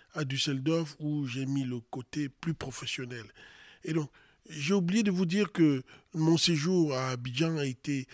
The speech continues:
très posi-, productif parce que j'ai eu à faire un tronc commun où il fallait, euh, passer trois mois au moins à l'atelier de gravure, à l'atelier de céramique,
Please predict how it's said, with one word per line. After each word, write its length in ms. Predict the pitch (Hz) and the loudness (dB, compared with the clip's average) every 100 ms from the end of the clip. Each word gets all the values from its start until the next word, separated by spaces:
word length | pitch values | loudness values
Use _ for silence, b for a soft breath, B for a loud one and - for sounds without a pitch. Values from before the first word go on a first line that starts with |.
| B - | B -4
très 180 | 175 175 | 0 0
posi-, 380 | - 135 123 | -2 -6 -6
productif 600 | 123 - 123 127 - 247 | -10 -10 -10 -6 -2 -2
parce 240 | - 151 - | 0 -2 0
que 260 | 156 139 - B B B B - | 0 -2 -4 B B B B -6
j'ai 180 | 139 | 2
eu 200 | 175 185 | 2 4
à 80 | 165 | 2
faire 220 | - 196 | 2 2
un 80 | 170 | 2
tronc 240 | - 175 175 | 0 -4 0
commun 340 | 156 156 202 | 2 4 4
où 320 | 185 165 156 156 | 4 4 2 0
il 80 | |
fallait, 440 | 139 147 147 151 135 B B B - | -2 -2 0 -2 -4 B B B -14
euh, 80 | 135 - | -14 -8
passer 460 | - 156 - 196 180 - | -4 -2 0 0 0 -4
trois 260 | - 208 202 | -8 0 2
mois 260 | 180 175 | 4 4
au 140 | 180 151 | 4 4
moins 440 | 143 170 185 165 - B B - | 4 2 0 -4 -8 B B -4
à 80 | |
l'atelier 400 | 147 160 175 175 | -2 -2 0 2
de 100 | 160 | 4
gravure, 800 | 139 151 156 151 202 220 226 220 - B B - | 4 2 0 0 0 2 0 -2 -6 B B -8
à 80 | 143 | -2
l'atelier 440 | 151 - 165 170 | -2 -2 0 2
de 60 | 147 | 0
céramique, 800 | - 151 160 180 220 196 - | 0 0 2 2 0 -2 -8